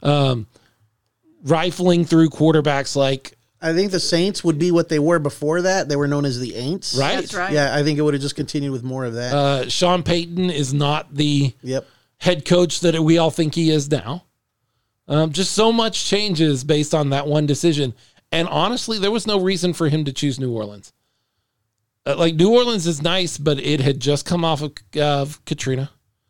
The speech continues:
Speaker 3: Yeah.
Speaker 1: That had
Speaker 3: That
Speaker 1: just
Speaker 3: time.
Speaker 1: happened, I wanna say, a year before. Um, there were some folks that were, I was one of them, that were saying, "You have to build a new stadium. You cannot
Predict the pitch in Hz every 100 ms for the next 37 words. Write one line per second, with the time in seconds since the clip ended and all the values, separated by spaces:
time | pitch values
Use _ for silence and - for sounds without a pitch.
0 | _ 165 151 - _ 139 135 127 120 156
1 | 151 - 151 143 156 139 139 131 135 147
2 | - 143 123 120 143 143 131 117 113 127
3 | _ _ _ _ _ _ _ _ - 135
4 | 135 127 120 110 - _ _ _ 135 165
5 | 156 160 151 160 156 - 143 139 127 131
6 | 123 113 151 143 127 156 120 104 104 _
7 | _ 135 139 - 143 135 127 127 139 139
8 | 135 127 139 139 135 127 - 123 131 135
9 | 131 113 127 120 123